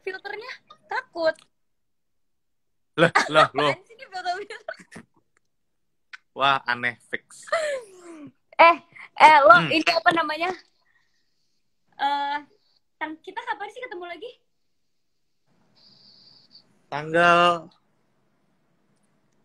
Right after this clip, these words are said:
Speaker 2: ngecek jadwal.
Speaker 1: Tujuh.
Speaker 2: Tujuh. Iya.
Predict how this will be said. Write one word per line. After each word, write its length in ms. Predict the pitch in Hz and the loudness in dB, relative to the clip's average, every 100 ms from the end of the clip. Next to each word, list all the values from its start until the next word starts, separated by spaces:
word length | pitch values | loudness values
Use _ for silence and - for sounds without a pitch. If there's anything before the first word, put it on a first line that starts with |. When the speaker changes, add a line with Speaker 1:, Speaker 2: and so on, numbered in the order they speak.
| _ _ _ _ _ _ _ _ _ _ | _ _ _ _ _ _ _ _ _ _
Speaker 2:
ngecek 400 | 123 135 127 120 | -20 -14 -8 -4
jadwal. 400 | 117 110 110 104 - - _ _ _ | -2 -2 -2 -6 -8 -16 _ _ _
Speaker 1:
Tujuh. 680 | - 381 285 415 453 370 - _ _ _ _ _ _ _ _ _ _ _ _ _ _ _ _ | -6 -6 -2 -4 -4 -8 -12 _ _ _ _ _ _ _ _ _ _ _ _ _ _ _ _
Speaker 2:
Tujuh. 640 | 147 165 160 175 123 117 123 _ _ _ _ _ _ _ _ _ | -6 -4 0 2 2 -2 -8 _ _ _ _ _ _ _ _ _
Iya. 480 | - 208 160 127 113 | -2 4 4 4 0